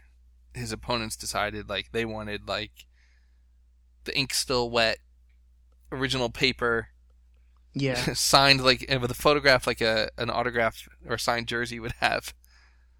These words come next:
Speaker 1: Numbered
Speaker 2: Well, I
Speaker 1: number
Speaker 2: mean,
Speaker 1: one of one.
Speaker 2: Yeah, how long's he been in now? Is it three years?
Speaker 1: I think just
Speaker 2: Was it
Speaker 1: two.
Speaker 2: two years?
Speaker 1: Yeah, he started,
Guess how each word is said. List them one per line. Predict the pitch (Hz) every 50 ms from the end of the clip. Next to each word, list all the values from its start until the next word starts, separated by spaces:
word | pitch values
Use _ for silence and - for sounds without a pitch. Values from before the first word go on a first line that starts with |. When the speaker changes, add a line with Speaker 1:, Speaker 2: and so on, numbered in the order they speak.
| _ _ _ _ _ _ - - -
Speaker 1:
Numbered | - 123 131 127 131 131
Speaker 2:
Well, | 123
I | 117 120
Speaker 1:
number | 123 117 117
Speaker 2:
mean, | 113 120
Speaker 1:
one | 123 123
of | 120 110
one. | 110 113 113 113 117 120 - - _ _ _ _ _ _ _ _ _
Speaker 2:
Yeah, | 196 196 180 170
how | 170 - 214 254 269
long's | 269 254 233 214
he | 220 202
been | 196 190 190 190
in | 185 175 156
now? | 127 113 113
Is | 127 143
it | - -
three | - - 170 165
years? | 170 175 160 104 87 82 85 - - - - _ _ _ _ _ _ _ _ _ _ _ _ _ _ _ _ _ _ -
Speaker 1:
I | -
think | - 180 196 -
just | - 165 - - - - - - _ _ _ _ _ - _ _ _ _ _ _ _ _ _ _ - - - -
Speaker 2:
Was | 139 139
it | 139
Speaker 1:
two. | 113
Speaker 2:
two | 104 - 131
years? | 113 113 117 110 104 117 127 - - - -
Speaker 1:
Yeah, | 139 131 120 110 104
he | 107 110
started, | - - 131 123 113 107 107